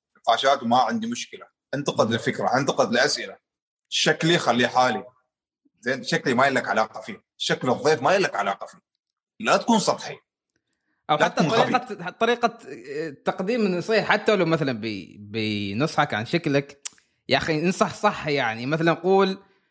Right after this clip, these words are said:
Speaker 2: "لو تلبس شيء معين ممكن أحسن." فهمت؟ مش لا تطلع بها-، يعني، مثلا يقول لك واحد: "لا ت-، لا تطلع بهذا الشكل، لا تطلع بهذا الشيء." زين، أوكي، أعطيني اقتراح أنت، كيف تشوف إن أنا أقدر أسوي؟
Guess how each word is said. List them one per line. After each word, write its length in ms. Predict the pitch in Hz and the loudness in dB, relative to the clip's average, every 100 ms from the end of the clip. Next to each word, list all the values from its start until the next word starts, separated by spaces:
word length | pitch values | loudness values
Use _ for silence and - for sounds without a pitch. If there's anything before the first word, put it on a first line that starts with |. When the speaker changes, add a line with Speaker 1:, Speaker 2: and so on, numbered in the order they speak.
| _ 123 | _ 0
Speaker 2:
"لو 180 | 139 | 2
تلبس 680 | 147 185 180 180 180 - - | 4 2 2 2 0 -6 -10
شيء 440 | 135 135 175 175 156 | -8 -4 0 2 2
معين 580 | 143 175 175 180 175 - - _ | 4 4 4 2 -2 -10 -20 _
ممكن 460 | _ 170 175 175 160 | _ 0 0 2 0
أحسن." 400 | 160 - - 107 _ _ | -2 -2 -10 -12 _ _
فهمت؟ 300 | - 127 131 - _ _ _ - | -8 -6 -6 -10 _ _ _ -2
مش 180 | 175 202 | 0 2
لا 120 | 233 | 2
تطلع 240 | 233 214 185 | 2 0 2
بها-، 220 | 185 180 | 2 2
يعني، 180 | 143 156 | 0 0
مثلا 320 | 165 180 156 | 0 0 0
يقول 180 | 151 175 | 2 2
لك 80 | 165 | 4
واحد: 160 | 175 | 2
"لا 60 | 202 | 0
ت-، 240 | - - - | -4 -20 -14
لا 80 | 165 | -6
تطلع 180 | 185 | -2
بهذا 180 | 160 151 | 0 0
الشكل، 480 | 143 143 139 135 - | -2 -6 -6 -8 -4
لا 120 | 131 | -2
تطلع 260 | 139 151 139 | 0 2 2
بهذا 240 | 139 135 | 4 2
الشيء." 200 | 131 131 | 2 -2
زين، 160 | 143 175 | 2 2
أوكي، 260 | 165 - 123 | 2 0 0
أعطيني 340 | 120 170 156 | 2 2 0
اقتراح 360 | - 165 135 120 | 0 2 2 0
أنت، 200 | 117 113 | -8 -8
كيف 280 | - 165 | -2 -2
تشوف 280 | - 160 131 | 0 -4 -2
إن 120 | 127 | -2
أنا 200 | 120 120 | -2 -2
أقدر 400 | 117 113 104 - | -4 -4 -6 -6
أسوي؟ 340 | - 110 107 | -12 -10 -8